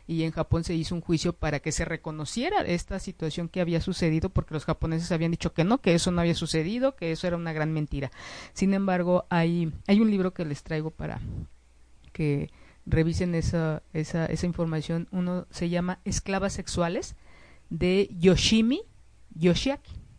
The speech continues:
Es una investigación que hace este hombre en relación a las esclavas sexuales y explica ahí muy claramente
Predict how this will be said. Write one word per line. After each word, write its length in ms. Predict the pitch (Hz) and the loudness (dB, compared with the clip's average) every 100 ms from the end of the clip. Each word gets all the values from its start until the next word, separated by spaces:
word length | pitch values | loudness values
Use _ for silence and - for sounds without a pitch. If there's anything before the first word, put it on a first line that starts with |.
| - | -8
Es 120 | 208 226 | -2 0
una 140 | 247 | 0
investigación 640 | 226 208 180 165 165 180 | 2 0 0 0 0 -2
que 160 | 175 180 | 0 0
hace 340 | 170 - 170 165 | 0 0 0 -2
este 260 | - 170 | -2 -2
hombre 300 | 170 160 170 - - - - - - - - - | 0 0 -4 -8 -20 -20 -20 -20 -20 -20 -20 -6
en 260 | - 170 165 | 2 4 6
relación 460 | 160 165 160 180 | 4 4 4 2
a 40 | 170 | 0
las 160 | 170 | -4
esclavas 420 | 165 - 170 165 160 | -4 -4 0 0 0
sexuales 520 | 185 - 175 190 - | -2 0 0 0 -2
y 140 | 185 | -4
explica 480 | 190 - 202 196 196 | -2 -2 -2 -4 -2
ahí 180 | 190 180 | 0 0
muy 160 | 185 | 0
claramente 960 | 185 180 175 185 180 170 - 175 170 170 | 0 -2 0 0 0 -2 -2 0 0 -2